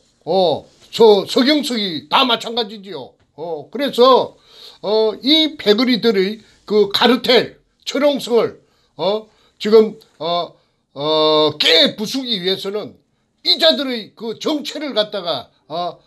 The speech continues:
선량한 우리 다수 국민들이 알아야만이, 어, 이 오늘날의 자한당에서 또 이것들이 마지막,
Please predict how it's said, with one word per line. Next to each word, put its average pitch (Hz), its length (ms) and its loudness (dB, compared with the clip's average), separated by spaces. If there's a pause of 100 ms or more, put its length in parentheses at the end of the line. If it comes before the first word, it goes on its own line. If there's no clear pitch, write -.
선량한 269 560 4
우리 226 240 -6
다수 247 320 -2
국민들이 214 540 -10
알아야만이, 196 800 -2 (300)
어, 190 300 -10 (200)
이 226 400 0
오늘날의 220 580 4
자한당에서 196 880 0 (180)
또 311 240 2
이것들이 277 440 -4
마지막, 214 520 -2